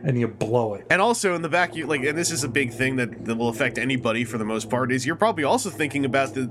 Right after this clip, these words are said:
Speaker 2: like, the notion as you're asking the question, "Am I asking a dumb question? Is everyone, is this gonna, am I gonna be that guy that everyone talks about?"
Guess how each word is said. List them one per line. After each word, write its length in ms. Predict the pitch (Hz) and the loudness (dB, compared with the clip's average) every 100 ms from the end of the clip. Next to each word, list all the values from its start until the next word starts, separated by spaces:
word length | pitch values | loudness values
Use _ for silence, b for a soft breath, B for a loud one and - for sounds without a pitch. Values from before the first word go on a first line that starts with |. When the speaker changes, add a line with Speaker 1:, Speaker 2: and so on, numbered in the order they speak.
| 101 | -2
Speaker 2:
like, 200 | 127 123 | -2 0
the 80 | 123 | 0
notion 340 | 147 156 131 | 0 0 0
as 240 | 127 202 | 2 2
you're 100 | 165 | 2
asking 240 | 185 220 160 | 0 0 -4
the 60 | |
question, 400 | 131 147 135 160 - B B | -2 -2 -2 -6 -8 B B
"Am 140 | 110 | 0
I 40 | 117 | 2
asking 280 | 113 - | 0 -2
a 40 | 123 | 0
dumb 200 | 123 127 | 0 0
question? 420 | 131 131 165 160 b b b | 0 -2 -4 -8 b b b
Is 160 | 117 | -2
everyone, 300 | 113 117 123 | 0 0 -2
is 120 | 117 | -2
this 100 | 127 | -2
gonna, 220 | 127 131 113 | -2 -2 0
am 80 | 117 | 0
I 60 | |
gonna 160 | 123 131 | 0 2
be 80 | 131 | 2
that 200 | 127 123 | 0 2
guy 360 | 120 139 156 - | 2 2 0 -4
that 100 | 107 | -2
everyone 240 | 120 120 | -2 -2
talks 260 | 117 123 127 | 0 -2 0
about?" 220 | 151 156 | 0 -2